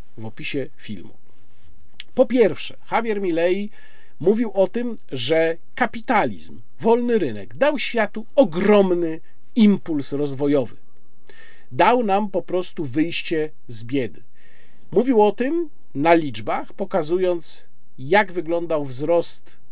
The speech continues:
e, P K B per capita od roku zero, najpierw do roku tysiąc osiemsetnego, kiedy w zasadzie P K B per capita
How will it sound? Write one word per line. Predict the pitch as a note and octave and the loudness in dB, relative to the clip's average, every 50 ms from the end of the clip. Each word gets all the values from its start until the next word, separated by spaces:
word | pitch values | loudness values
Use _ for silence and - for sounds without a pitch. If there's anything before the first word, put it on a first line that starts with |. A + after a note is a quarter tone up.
| - - - | -6 -6 -6
e, | C3 A#2+ A#2+ A#2+ A#2+ A#2+ A2+ - | -4 -4 -4 -2 -2 -4 -4 -2
P | - F#3+ - | -2 0 0
K | - F3 D#3+ | 0 0 0
B | D#3 D#3 D3 C#3+ C3 A#2+ - - | 0 2 2 2 2 0 0 0
per | - E3+ E3+ E3+ | 0 2 2 2
capita | - F3+ D#3 - - E3+ D3 - - C3 A#2+ A#2 A#2 - - - - - - - | 0 -2 -2 -2 -4 -6 -6 -4 -4 -2 -2 -2 -4 -6 -6 -6 -6 -6 -4 2
od | G3 G#3 G#3+ F3 | 4 4 4 4
roku | F3 E3+ F#3+ F#3 - - D3+ C#3 | 2 2 2 0 -2 -4 -4 -4
zero, | B2+ C3 E3 F3 F3+ D#3+ C#3+ C3+ | 0 2 4 4 4 2 0 0
najpierw | D#3 F#3 A3 G3+ F3 - D#3 C3+ B2+ C#3 | 0 0 0 0 0 -2 -2 -4 -4 -2
do | D#3+ F#3 F#3+ | 0 0 0
roku | F#3+ F#3 - F3+ D#3+ | 0 0 -2 -4 -4
tysiąc | - F#3+ - G3+ F3+ E3 E3 | -4 -4 -4 -4 -4 -4 -4
osiemsetnego, | D#3 - - E3 D3+ - - D#3 - - F#3+ G3 F#3+ F3+ - | -6 -4 -4 -4 -4 -2 -2 -4 -4 -2 -2 -2 -2 -4 -4
kiedy | - G3 F3+ F#3 F#3 | -6 -4 -2 -2 0
w | E3 D#3+ | 0 0
zasadzie | D#3+ - G#3 G3 - - - - D4+ - C#4 A3 D3+ B2+ A2 | 0 2 2 2 0 -2 0 0 0 0 0 -2 -4 -6 -6
P | - - E3 | -4 -4 -4
K | - - D#3+ D#3 | -2 -2 -2 -2
B | F3+ G#3 G3+ | -2 -4 -2
per | - F#3+ F3 D3+ | -2 -2 -2 -2
capita | - D#3+ - - G#3+ A3 - G#3+ G3 - | -2 -4 -4 -4 -6 -4 -2 -2 -2 -2